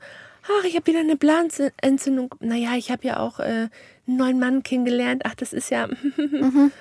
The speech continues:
Speaker 1: Das war deren, deren Assoziation da, damals. Und, äh, letztendlich halt ist es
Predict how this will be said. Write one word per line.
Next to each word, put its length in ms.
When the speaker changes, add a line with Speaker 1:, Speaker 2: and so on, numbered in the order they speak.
Speaker 1:
Das 200
war 160
deren, 560
deren 340
Assoziation 960
da, 300
damals. 720
Und, 400
äh, 120
letztendlich 920
halt 180
ist 140
es 160